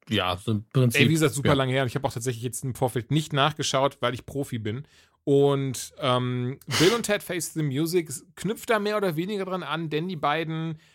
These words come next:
Speaker 2: haben entgegen ihrer Erwartung doch nicht das eine Lied geschrieben, was alle verbunden und Armageddon aufgehalten hat.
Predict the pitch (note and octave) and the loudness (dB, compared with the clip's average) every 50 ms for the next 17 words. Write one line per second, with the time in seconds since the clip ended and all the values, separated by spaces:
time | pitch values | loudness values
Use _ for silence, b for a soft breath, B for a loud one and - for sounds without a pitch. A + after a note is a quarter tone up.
0 | b b b - - - G#3+ B3 C#4+ B3+ G3 D#3+ C#3 A#2+ A2 b b b b b | b b b -4 2 4 6 6 6 4 2 0 0 -2 -4 b b b b b
1 | - F3+ E3 D#3 B2 A#2 C#3+ D#3+ E3+ D#3+ E3 D#3+ D#3+ D3 D#3 D3+ C#3+ C#3+ D3 D#3+ | -4 -2 0 0 0 0 0 0 2 0 0 -2 -2 0 0 0 2 2 2 2
2 | D#3 - E3 D3+ C#3 G3 A3 - - A3 F3 C3 - - - C#3 - - - E3+ | 2 0 -2 -2 0 0 0 0 0 0 0 -2 -2 0 -2 0 0 0 -2 -2
3 | E3 D#3+ D3 C3+ B2+ C3 B2+ - - C3+ - - - C#3+ C#3 C3 B2 B2 B2 A#2+ | 0 0 0 0 0 -2 -6 -6 -4 -4 -4 -4 -4 -4 -6 -6 -4 -2 -2 -2
4 | - - - C3 B2 B2 A#2+ B2 A2+ - C3+ A#2 A2+ B2+ C3+ B2 B2 B2+ C3 C3+ | -2 -4 -4 -2 0 0 0 0 -2 -2 -4 -2 0 0 0 0 0 -4 -4 -4
5 | C3 B2+ A#2 B2 B2 B2 A#2+ A#2+ B2+ - - - B2 A2 A2+ A#2+ A#2 A#2 A2+ A2+ | -4 -4 -4 -4 -4 -4 -4 -6 -8 -8 -8 -8 -6 -4 -4 -4 -4 -4 -2 0
6 | C3+ E3+ - - - | 0 0 0 -4 -12